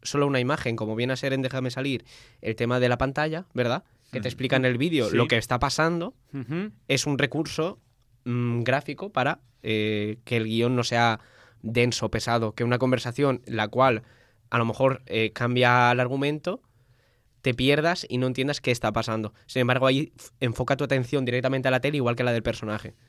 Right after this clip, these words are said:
Speaker 1: Eso es un recurso de guión y de argumento muy potente.
Speaker 3: ¿No te parece eso un poco manido, el tema de la tele?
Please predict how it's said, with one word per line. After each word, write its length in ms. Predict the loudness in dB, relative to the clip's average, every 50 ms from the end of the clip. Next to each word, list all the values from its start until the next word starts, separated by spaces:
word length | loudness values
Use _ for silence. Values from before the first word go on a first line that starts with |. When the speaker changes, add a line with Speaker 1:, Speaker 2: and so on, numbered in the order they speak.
| _ -20 -20 _ _ -10
Speaker 1:
Eso 180 | -6 -4 -4
es 80 | -2 -2
un 100 | -2 -2
recurso 320 | -2 -2 -2 -2 -2 0
de 80 | 0 0
guión 180 | 2 0 0
y 40 | 0
de 60 | 0
argumento 420 | 0 0 0 0 0 0 0 -2 -2
muy 160 | -2 -2 -4
potente. 400 | -4 -6 -10 -10 -10 -12 -10 -6
Speaker 3:
¿No 160 | -4 -2 0 2
te 100 | 2 4
parece 400 | 6 6 4 4 4 4 2 2
eso 200 | 2 2 0 0
un 180 | 0 0 -2
poco 300 | -2 -2 -2 -2 -2 -2
manido, 420 | -2 -2 -2 -2 -2 0 0 0 -2
el 100 | -2 -2
tema 220 | -2 -2 -2 -2
de 100 | -2 0
la 140 | -2 -2 -4
tele? 400 | -4 -6 -6 -4 -4 -6 -6